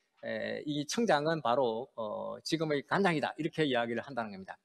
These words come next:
자, 문제는 제민요술의 그 이게,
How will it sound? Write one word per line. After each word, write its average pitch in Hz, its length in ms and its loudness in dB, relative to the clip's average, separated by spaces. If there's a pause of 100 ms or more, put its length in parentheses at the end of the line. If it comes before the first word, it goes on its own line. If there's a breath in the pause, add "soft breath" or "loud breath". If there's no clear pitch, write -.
(880 loud breath)
자, 175 160 4
문제는 156 460 8
제민요술의 208 680 4
그 143 720 2
이게, 139 500 2